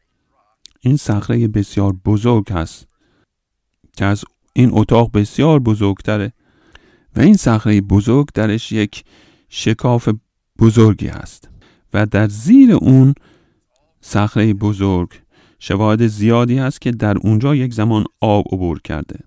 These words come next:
در صحرای خشک سینا. و این دقیقاً روی داده.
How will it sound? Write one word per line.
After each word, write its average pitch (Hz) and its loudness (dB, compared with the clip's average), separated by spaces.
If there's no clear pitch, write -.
در 110 2
صحرای 95 0
خشک 95 -2
سینا. - -8
و 90 -4
این 117 0
دقیقاً 101 2
روی 170 6
داده. 80 -4